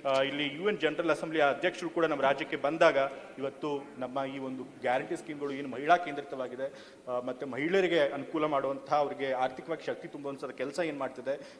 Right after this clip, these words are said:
ಮತ್ತೆ ಅದೇ ಹಾಗೆ ಎಲ್ಲ ವರ್ಗದ ಬಡವ ಜನರನ್ನ ಏನು ಸಾಮಾಜಿಕವಾಗಿ ಆರ್ಥಿಕವಾಗಿ ಶಕ್ತಿ ತುಂಬೋ ಕೆಲಸ ಮಾಡ್ತಿದ್ದೀವಿ, ಅದರಿಂದ, ಆ, ಅದನ್ನ ಮೆಚ್ಚಿ ಅವರು ಕೂಡ ಶ್ಲಾಘನೆ ಮಾಡಿದ್ದಾರೆ ಸಭಾಪತಿಗಳೇ. So ಹಾಗಾಗಿ ಇವತ್ತು ಗ್ಯಾರಂಟಿ ಸ್ಕೀಮ್ಗಳಿಂದ ರಾಜ್ಯದಲ್ಲಿ, ಆ,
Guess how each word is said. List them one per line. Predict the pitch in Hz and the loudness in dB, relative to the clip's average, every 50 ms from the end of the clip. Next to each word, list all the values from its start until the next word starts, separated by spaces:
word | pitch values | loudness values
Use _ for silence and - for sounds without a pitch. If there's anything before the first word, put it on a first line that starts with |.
| - 139 | -4 -4
ಮತ್ತೆ | 139 - - 156 | -4 0 2 2
ಅದೇ | 143 143 165 | 4 6 4
ಹಾಗೆ | 160 147 139 - 143 143 | 4 4 2 0 -2 -6
ಎಲ್ಲ | 135 123 131 160 | -6 0 6 8
ವರ್ಗದ | 180 185 175 170 170 165 160 | 8 8 8 6 4 2 2
ಬಡವ | - 135 135 165 175 | 2 2 2 2 2
ಜನರನ್ನ | 156 165 151 - 143 143 143 135 131 - - - - - - | 2 0 -2 -2 -6 -4 -4 -4 -4 -4 -10 -16 -20 -10 -6
ಏನು | 143 139 139 | -6 -6 0
ಸಾಮಾಜಿಕವಾಗಿ | - 147 131 135 170 175 175 175 - 170 156 151 151 | 2 2 4 6 4 2 2 2 0 0 0 4 4
ಆರ್ಥಿಕವಾಗಿ | 143 135 143 - 175 - - 160 151 151 | 4 4 4 2 -4 -4 -4 -4 -4 -2
ಶಕ್ತಿ | - - 131 - - 170 | -4 -6 -6 -4 -6 -10
ತುಂಬೋ | - - 156 151 143 147 | -10 -8 -10 -4 -4 -4
ಕೆಲಸ | 139 - 139 135 127 180 156 | -2 -2 -4 0 0 0 2
ಮಾಡ್ತಿದ್ದೀವಿ, | 147 147 135 - 139 131 135 147 165 185 - - - - - - - | 2 -2 -2 -4 -8 -8 -6 -6 -8 -8 -10 -14 -18 -20 -20 -10 -4
ಅದರಿಂದ, | 131 135 131 139 143 139 135 131 - | -2 -2 0 0 -4 -4 -4 0 2
ಆ, | 143 139 139 135 135 - 139 151 131 117 - 120 123 127 120 - - - - - 170 151 | 2 2 2 0 -2 -4 -8 -8 -8 -10 -8 -4 -4 -4 -4 -4 -12 -18 -14 -6 -4 -2
ಅದನ್ನ | 131 123 120 135 135 131 | -2 -2 -2 -4 -6 -4
ಮೆಚ್ಚಿ | 123 135 170 165 - - 202 175 156 156 - | 0 -2 -2 -2 -2 -4 -4 -2 -2 -2 -2
ಅವರು | 127 131 151 180 185 | 0 0 0 0 -2
ಕೂಡ | - 156 147 | -2 -2 -2
ಶ್ಲಾಘನೆ | 147 - - 127 127 131 131 139 | -2 0 2 2 2 2 0 -2
ಮಾಡಿದ್ದಾರೆ | 127 120 127 143 147 131 127 123 123 120 - | 0 0 0 0 2 0 0 0 0 -2 -4
ಸಭಾಪತಿಗಳೇ. | - 120 120 131 120 113 104 113 104 101 98 - - - - - - - - | -6 -2 -2 0 0 -2 -6 -6 -10 -10 -10 -12 -18 -20 -20 -20 -18 -4 -2
So | 160 143 | 2 4
ಹಾಗಾಗಿ | 151 156 180 180 208 196 180 190 170 147 135 - - - - - - - - 147 | 6 6 6 6 4 2 2 0 -4 -4 -6 -10 -14 -14 -16 -16 -16 -14 -6 -4
ಇವತ್ತು | 220 220 - 170 | -4 -2 -2 0
ಗ್ಯಾರಂಟಿ | - 147 139 147 175 180 180 196 | 4 6 8 8 6 6 0 -4
ಸ್ಕೀಮ್ಗಳಿಂದ | 190 - 180 170 170 160 160 156 147 143 151 160 180 190 202 - - 147 | -4 -2 -4 -2 0 0 0 0 -2 2 4 4 4 4 0 -4 -8 -2
ರಾಜ್ಯದಲ್ಲಿ, | 123 123 123 135 151 139 170 151 147 143 135 143 160 190 202 - - - - - - - - - - - - - - - | 0 2 2 2 2 0 -2 -4 -2 -4 -2 0 0 0 -2 -4 -8 -14 -18 -18 -18 -20 -20 -20 -20 -20 -20 -20 -20 -14
ಆ, | - 135 | -8 -4